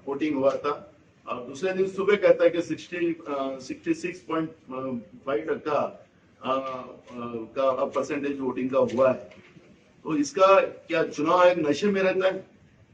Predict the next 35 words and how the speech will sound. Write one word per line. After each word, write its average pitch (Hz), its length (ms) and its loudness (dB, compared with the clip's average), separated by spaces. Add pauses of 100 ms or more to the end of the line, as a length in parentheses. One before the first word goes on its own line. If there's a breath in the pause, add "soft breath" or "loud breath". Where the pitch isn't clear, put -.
(1500)
क्या 151 320 6
गोरा 160 460 4
बोर्ड 165 260 2
से 175 140 -2
जो, 165 540 4
अ, 127 160 2
ड्रग 165 340 4
आ 160 80 4
रहा 160 120 0
है 156 80 2
वो 147 80 0
पी, 170 200 -12
पी 156 260 -12
के 170 100 -4
रहता 170 340 2
है? - 200 -8 (1300)
चुनाव 180 260 4
आयोग 185 220 8
ने 185 160 -4
क्या 185 180 6
लो-, 156 200 4
अ, 139 260 -4
डेमोक्रेसी 175 540 4
की 185 120 -4
मजाक 170 340 6
करके 190 200 0
रखा 190 300 2
है? - 240 -4 (720)
ये 175 120 -2
सवाल 185 500 6
इसमें 190 240 0
सब 175 240 -2
खड़े 160 160 2
हुए 143 320 4
हैं 127 200 -4